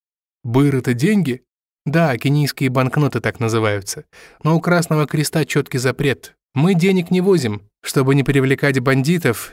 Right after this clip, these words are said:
или террористов, которым всегда пригодится парочка заложников и самолёт".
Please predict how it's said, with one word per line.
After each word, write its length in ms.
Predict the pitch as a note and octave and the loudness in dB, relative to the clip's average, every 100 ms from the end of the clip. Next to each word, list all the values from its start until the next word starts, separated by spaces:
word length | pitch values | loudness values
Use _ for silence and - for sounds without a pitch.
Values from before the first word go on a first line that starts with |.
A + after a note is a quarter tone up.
| - | -4
или 180 | F3 F#3 | 0 0
террористов, 840 | F3 E3+ E3 C#3+ B2+ C3+ A#2+ - - | 2 2 2 0 0 -2 -4 -8 -4
которым 380 | C#3 C3+ C3 B2 | -2 0 0 0
всегда 400 | - C#3 B2+ A#2 | 0 0 0 0
пригодится 540 | B2 A#2+ A#2 A2 B2 | 0 0 0 -2 -4
парочка 480 | - A#2+ A2+ - C3 | -2 0 0 -2 -2
заложников 680 | A#2+ A#2 C3+ A#2+ A2 G#2+ A#2 | 0 2 2 0 -6 -6 -6
и 40 | |
самолёт". 640 | - A#2+ A#2 A2 A2 _ | -4 -2 0 -2 -8 _